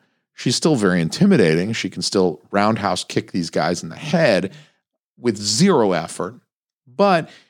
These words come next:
she's a more desirable to them 'cause she's not smoking and riding a motorcycle to school anymore. And I think also Ayukawa has to be the target for these two because the writers understand that Shikaru is too easy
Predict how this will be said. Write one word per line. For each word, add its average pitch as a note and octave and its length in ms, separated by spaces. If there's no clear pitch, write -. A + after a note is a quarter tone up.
she's F3 280
a E3 80
more D#3 440
desirable G#2 760
to F#2+ 160
them D#2 240
'cause - 180
she's G2 220
not G#2 360
smoking F2 760
and D#2+ 140
riding E2+ 240
a D#2+ 80
motorcycle F2 640
to E2+ 80
school C3+ 500
anymore. D#2+ 440
And E3 100
I G3+ 80
think G3+ 300
also F3+ 400
Ayukawa C3+ 480
has B2 300
to A#2 80
be A#2 100
the G2 100
target F#2+ 460
for - 160
these F#2 240
two F2+ 240
because F2+ 380
the B2+ 180
writers C3 460
understand F2+ 640
that E2+ 220
Shikaru D3+ 540
is G#2+ 360
too F#3+ 180
easy G#2 460